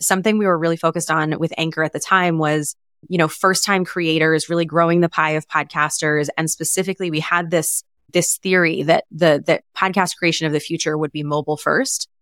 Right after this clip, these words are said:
And we had this really, like, high-powered mobile app. And so I, I was like, "I'm gonna make a podcast that's fully mobile, not highly edited, not worry about making something that sounds like a traditional podcast." And I really leaned into all the Anchor features. So it's fully recorded on my phone. I do almost no editing.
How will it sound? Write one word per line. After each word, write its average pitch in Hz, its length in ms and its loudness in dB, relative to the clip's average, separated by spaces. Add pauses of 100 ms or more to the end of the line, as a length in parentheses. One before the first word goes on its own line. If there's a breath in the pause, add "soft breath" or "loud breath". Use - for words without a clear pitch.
(200)
And 175 120 2
we 175 80 4
had 170 120 4
this 165 200 0
really, 185 320 2
like, 160 200 2
high-powered 160 520 -2
mobile 233 260 0
app. 208 280 2
And 175 100 -2
so 175 280 2
I, 170 240 4
I 170 120 0
was 170 120 2
like, 165 180 0
"I'm 175 160 2
gonna 190 140 4
make 180 120 0
a 170 60 -6
podcast 160 400 -2
that's - 180 -14
fully 208 360 -4
mobile, 165 480 4
not 170 320 2
highly 175 340 0
edited, 156 580 2 (280)
not 180 320 2
worry 170 260 2
about 160 200 0
making 156 200 -4
something 165 220 -4
that 165 60 -4
sounds 156 200 0
like 156 80 -8
a 160 60 -10
traditional 160 440 -2
podcast." 151 500 -2
And 147 80 -4
I - 20 0
really 170 340 0
leaned 160 200 -2
into 151 200 -2
all 151 100 2
the - 140 -6
Anchor 151 240 -6
features. 190 640 -2 (260 soft breath)
So 180 140 2
it's 170 160 2
fully 196 220 2
recorded 214 280 2
on 190 60 0
my 185 100 0
phone. 165 360 2
I 156 140 -4
do 165 120 -2
almost 165 380 -2
no 165 400 0
editing. 165 560 0